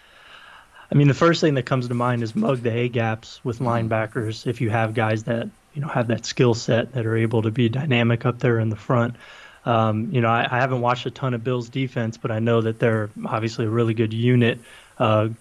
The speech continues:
Speaker 1: going back to last year. And I know some of the guys on the interior that they have,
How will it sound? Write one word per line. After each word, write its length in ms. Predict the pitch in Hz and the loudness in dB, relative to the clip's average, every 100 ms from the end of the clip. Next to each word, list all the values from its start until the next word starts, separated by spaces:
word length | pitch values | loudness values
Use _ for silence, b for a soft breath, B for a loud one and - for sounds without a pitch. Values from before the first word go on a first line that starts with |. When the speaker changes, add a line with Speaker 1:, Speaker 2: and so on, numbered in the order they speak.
| - | -2
Speaker 1:
going 240 | 131 113 113 | 2 2 2
back 200 | 110 113 | 0 -4
to 80 | 110 | -4
last 440 | 110 120 120 - | -2 -2 -4 -8
year. 320 | 117 107 110 | -6 -6 -8
And 520 | 120 113 107 104 107 - _ - | -6 -4 -4 -6 -8 -10 _ -8
I 80 | 123 | -2
know 160 | 120 117 | 0 2
some 200 | 139 127 | 2 0
of 60 | |
the 60 | 120 | 2
guys 240 | 123 117 | 0 0
on 120 | 113 | -2
the 80 | 113 | -2
interior 400 | 117 113 127 113 | -4 -2 -2 -2
that 180 | 110 110 | -4 -6
they 80 | 107 | -6
have, 480 | 120 117 117 110 | -2 2 2 -2